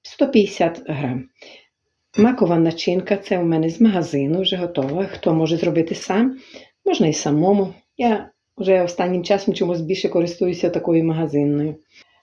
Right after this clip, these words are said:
Вишні в мене отут, це для начинки. Для тіста мені потрібно три яйця, молоко теплесеньке, п'ятсот мілілітрів,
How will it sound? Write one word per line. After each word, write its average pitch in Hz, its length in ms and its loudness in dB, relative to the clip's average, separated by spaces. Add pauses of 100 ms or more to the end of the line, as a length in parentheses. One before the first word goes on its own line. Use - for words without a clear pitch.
(180)
Вишні 208 480 2
в 208 40 -4
мене 196 280 -2
отут, 196 360 -4 (160)
це 240 200 0
для 214 200 4
начинки. 151 640 -2 (300)
Для 214 220 4
тіста - 380 -2
мені 151 240 2
потрібно 147 680 -4
три 220 160 6
яйця, 151 680 0 (380)
молоко 180 640 2
теплесеньке, 165 840 -2 (460)
п'ятсот 185 380 0
мілілітрів, 190 680 0